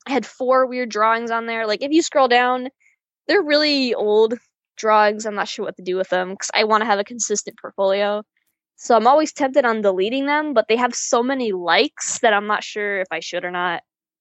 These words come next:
But I remember when I had four, four to three drawings, I, I just started, I had, like, five followers.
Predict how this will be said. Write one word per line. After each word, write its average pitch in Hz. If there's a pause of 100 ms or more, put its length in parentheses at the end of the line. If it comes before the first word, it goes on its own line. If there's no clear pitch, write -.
(260)
But 233 (160)
I 220
remember 254
when 254
I 247
had 220
four, 220 (560)
four 311
to 285
three 254
drawings, 226
I, 202
I 226
just 220
started, 214 (460)
I 240
had, 226
like, 202 (400)
five 220
followers. 180